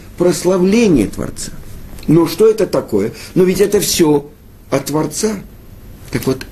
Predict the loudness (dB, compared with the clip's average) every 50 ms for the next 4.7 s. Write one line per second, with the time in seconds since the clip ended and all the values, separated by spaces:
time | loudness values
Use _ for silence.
0 | -2 -2 0 0 0 0 2 2 2 2 0 0 2 2 2 2 0 -2 -4 -4
1 | -2 -2 -2 -2 -4 -4 -6 -8 -2 0 0 2 2 2 2 2 2 2 2 0
2 | -2 -6 -6 -6 -6 -6 -8 -8 -10 -12 -10 -10 -8 -8 -4 0 2 4 4 4
3 | 4 4 4 4 4 4 4 2 2 2 2 0 2 0 0 -2 0 0 2 4
4 | 4 4 2 2 2 0 0 0 0 -4 -8 -12 -12 -12